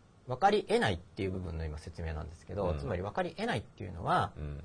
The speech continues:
Speaker 1: 厳密な百パーはないですよねっていう話が分かり得ない。
Speaker 2: だからそ-、なんかそ-、そういう話をすると、
Speaker 1: うん。
Speaker 2: 全部そうでしょって話になるから。
Speaker 1: 全部そうっていう話をしてるんですね。
Speaker 2: うん。
Speaker 1: 全部、
Speaker 2: あんまり意味ない気がするな、そこの話は。
Speaker 1: ところがですね、
Speaker 2: だって、うん。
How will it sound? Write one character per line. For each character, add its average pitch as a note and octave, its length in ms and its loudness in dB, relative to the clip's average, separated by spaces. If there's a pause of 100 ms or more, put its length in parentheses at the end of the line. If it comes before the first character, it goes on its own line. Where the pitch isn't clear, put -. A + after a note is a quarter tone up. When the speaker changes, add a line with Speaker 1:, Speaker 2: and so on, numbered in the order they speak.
(140)
Speaker 1:
厳 A#3+ 320 -4
密 A#3+ 240 -4
な G#3 80 -2
百 - 280 -6
パ F#3 140 6
ー - 20 8
は F2 140 4
な A#2 180 2
い G2+ 60 2
で D2+ 120 -2
す - 80 -16
よ D2+ 100 -8
ね F3 240 -4
っ - 20 -16
て - 60 -6
い A2+ 40 -2
う - 20 -4
話 G2 260 -4
が F#2+ 80 -4
分 F2 120 -6
か - 80 -4
り A2 40 2
得 G#2 40 4
な G#2 80 8
い。 F2+ 40 6
Speaker 2:
だ F2+ 60 6
か G#2 40 6
ら - 20 -
そ-、 E3+ 120 4 (100)
な F3 120 0
ん C3 40 0
か B2 60 0
そ-、 A#3 240 2
そ - 160 4
う F#4 60 8
い E4+ 60 6
う C#4 40 0
話 D#4+ 320 0
を D3 60 6
す A2+ 160 0
る F#2+ 80 0
と、 E2+ 380 4
Speaker 1:
う - 20 -4
ん。 - 40 -8 (200)
Speaker 2:
全 E4 200 8
部 G2 120 2
そ D#3+ 160 6
う A#2 40 6
で E2+ 80 4
し - 80 -2
ょ D#2+ 100 2
っ - 20 -4
て - 160 -4
話 E2+ 300 0
に F2+ 40 -2
な E2+ 80 0
る E2 80 0
か D#2 120 -2
ら。 E2 360 2 (140)
Speaker 1:
全 A3 220 2
部 A#2+ 100 2
そ C3 140 2
う - 40 2
っ - 20 -10
て - 100 -6
い - 20 -4
う - 40 -6
話 F2 280 -2
を E2 60 -4
し - 80 -12
て F#2 100 -2
る D2+ 80 -2
ん D2 40 -10
で - 60 -12
す - 60 -12
ね。 F#2+ 80 -2
Speaker 2:
う D#2 500 -2
ん。 B2+ 60 -4
Speaker 1:
全 A3 260 0
部、 G#3+ 400 4
Speaker 2:
あ D#3 160 6
ん F#4+ 60 4
ま F#4 100 4
り B3+ 160 2
意 D#4 40 2
味 A#3 120 0
な D2 140 0
い C#2+ 180 -4
気 - 60 -10
が - 80 -8
す - 120 -16
る D2 80 -10
な、 E2 100 -4
そ D#2+ 120 -8
こ D2+ 140 -8
の D2 60 -8 (220)
話 D#2 200 -4
は。 - 60 -4
Speaker 1:
と - 60 -2
こ G#3 60 2
ろ A3+ 80 2
が C#3 140 2
で F2 140 0
す F2+ 80 0
ね、 G2+ 80 -2
Speaker 2:
だ G2 80 2
っ - 20 -
て、 D#2+ 60 2
う - 20 0
ん。 D2 140 -4